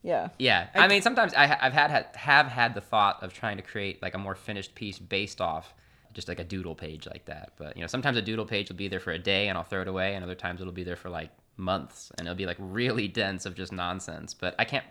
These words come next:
Speaker 2: really work that way, or I haven't found a way to work that way. Paintings are more like I just hyper-focus on sort of composition and
Speaker 1: Yeah.
Speaker 2: color, and then I, yeah, just kinda, like, knock stuff out.
Speaker 1: What you're looking at, to me, are extensions of the drawings, but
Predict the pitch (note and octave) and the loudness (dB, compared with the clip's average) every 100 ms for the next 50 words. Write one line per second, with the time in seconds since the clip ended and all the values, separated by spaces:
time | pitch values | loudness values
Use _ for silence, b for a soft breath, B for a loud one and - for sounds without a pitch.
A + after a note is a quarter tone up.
0 | _ _ _ _ _ A2 A2+ G#2 F#2+ F#2+ | _ _ _ _ _ -4 -2 -2 -2 -4
1 | - E2 F#2 E2+ B2 C3+ - A2 G2 G2 | -2 -4 0 0 0 0 0 0 0 -4
2 | F2 F2 F2+ - F2 F2+ B B - D3+ | -6 -8 -8 -6 -4 -6 B B 2 4
3 | C#3+ A#2+ A2+ G#2+ G2 F2+ E2+ E2+ G2 - | 4 2 0 0 0 0 -2 -4 -8 -10
4 | - B2 A2+ G#2 A2 G#2 G2 - F#2 F2+ | 0 2 2 -2 -2 -2 -2 -2 -4 -4
5 | F2+ b b b b b _ _ _ - | -8 b b b b b _ _ _ -8
6 | A#2 F#2 - A2+ G2+ F#2+ G#3 F3 D#3+ F2+ | -4 -2 2 2 2 -4 0 2 4 2
7 | E2+ E2 F2+ B B - F#2 E2+ E2 _ | 2 -2 -6 B B -10 -6 -6 -6 _
8 | _ _ _ - D#2+ D#2+ F#2+ F2 E2 F#2+ | _ _ _ -10 -10 -8 -6 -6 -6 -4
9 | E2 - - - D#2+ - - F#3 G#3+ G3 | -4 -4 -8 -8 -8 -10 -12 0 2 4
10 | G#3 G3+ G#3 - F#3+ F#3+ F3 - - - | 4 4 2 0 0 2 0 -2 -8 0
11 | A3 G#3 G3 F3 E3 - - F3+ F3+ - | 2 4 4 4 2 0 -6 -4 -2 -4
12 | F3+ F#3 E3+ D#3 D#3+ D3+ D3+ F#3+ A3+ - | -4 -4 -2 -2 0 0 0 0 -2 0
13 | F#3+ D#3+ - | 2 2 0